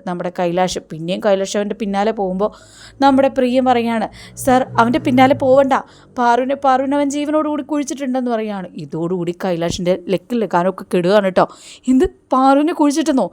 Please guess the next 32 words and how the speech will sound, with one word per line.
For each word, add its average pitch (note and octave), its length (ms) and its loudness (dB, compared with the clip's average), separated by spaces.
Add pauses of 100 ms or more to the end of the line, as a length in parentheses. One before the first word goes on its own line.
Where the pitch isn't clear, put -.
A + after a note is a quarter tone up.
(260)
എന്ന് B3+ 180 4
വെച്ചാ, F#4 220 2 (380)
എന്ന് A3+ 240 -4
വെച്ചാ C4 320 0
ഇവിടെ D4+ 240 0
എവിടെയോ C4+ 300 2
പാറുവിനെ C4 400 -2
കുഴിച്ചിട്ടുണ്ട് A#3+ 580 -4
സാർ, A3+ 200 -6 (420)
നമ്മളത് C#4+ 440 2
കണ്ടുപിടിക്കണം, C4+ 680 0 (120)
അവൾ D4+ 240 0
എവിടെയാണെന്നുള്ളത് D4 760 2
നമ്മൾ C#4+ 280 -2
കണ്ടുപിടിക്കണം." C4 640 -4 (380)
പിന്നെ E3+ 340 -8
കൈലാഷ് A#3+ 440 0
ഭ്രാന്തനെ A#3 580 0
പോലെ C4+ 300 2
അലറുകയാണ്, C4 640 2 (360)
"പാറു, B3+ 380 0
നീ F4+ 200 0
എവിടെയാണ്? D#4 540 4
പാറു, C#4+ 420 2
നീ B3+ 200 -4
എവിടെയാണെന്ന്?" C4 540 -4
ചോദിച്ചുകൊണ്ട് A#3 500 -8 (480)
കൈലാഷ് A3+ 520 0
ചുറ്റിനുമുള്ള A3+ 580 -4
മണ്ണൊക്കെ G#3+ 460 -4
കിളച്ചൊക്കെ A3+ 600 0
നോക്കുകയാണ്. G#3+ 480 -4